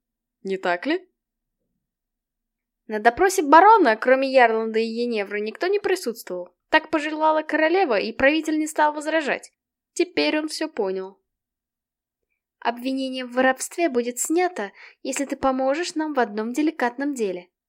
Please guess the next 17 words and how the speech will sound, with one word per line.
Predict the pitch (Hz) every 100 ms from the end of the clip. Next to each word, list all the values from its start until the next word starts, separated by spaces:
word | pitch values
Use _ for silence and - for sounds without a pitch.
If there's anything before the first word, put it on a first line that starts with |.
| _ _ _ _ _ _
ничуть | 269 285 240 220
не | 214
смущаясь, | 269 285 - 403 427
заявила | 294 247 240 254 285
женщина. | 247 196 185 - 185 190 _ _ _ _ _ _ _ _ _ _ -
«Тогда | 226 233
почему | 226 233 233 220
бы | 220
сразу | 247 220 190
не | 190
начать | 196 202 220 202
с |
главного?» | 208 214 240 269 262 254 _ _ _ _ _ _ _ _ _ _ _ _ _ _ _ _ _
«Смеешь | - - - 269 254 240 240
обсуждать | 254 - 247 254 254
поступки | - 254 - 262 -
правителей?» | - 247 233 226 285 302 339 _